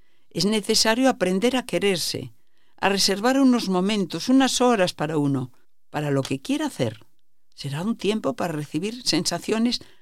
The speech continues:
agradables y beneficiosas para nosotros, ya que este tiempo anima a uno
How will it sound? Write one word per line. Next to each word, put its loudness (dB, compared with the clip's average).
agradables 0
y -10
beneficiosas -2
para 0
nosotros, -2
ya -2
que -4
este -2
tiempo -2
anima 4
a 6
uno 4